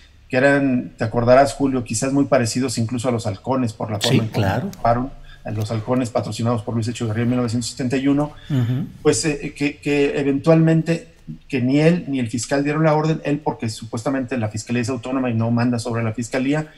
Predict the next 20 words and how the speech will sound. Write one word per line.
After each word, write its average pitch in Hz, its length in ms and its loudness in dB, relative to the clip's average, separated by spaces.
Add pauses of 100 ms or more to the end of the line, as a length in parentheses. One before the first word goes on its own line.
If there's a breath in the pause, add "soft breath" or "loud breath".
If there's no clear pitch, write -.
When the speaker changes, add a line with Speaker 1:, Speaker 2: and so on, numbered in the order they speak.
(160 loud breath)
Speaker 1:
pero - 100 -6
tampoco 123 360 -4
el, 110 60 -4 (140)
el 117 100 -8
fiscal, 147 500 0 (380 loud breath)
y 127 80 -6
que 139 100 -4
eventualmente, 139 1080 0
eh, 110 320 -4 (160)
pudieran 127 480 2
haber 123 180 4
otros 127 260 -4
intereses 123 600 -2
y 147 100 -2
señala 127 340 2
al 123 80 -2
crimen 123 260 0
organizado. 101 440 -2
Es 131 100 0
decir, 156 180 0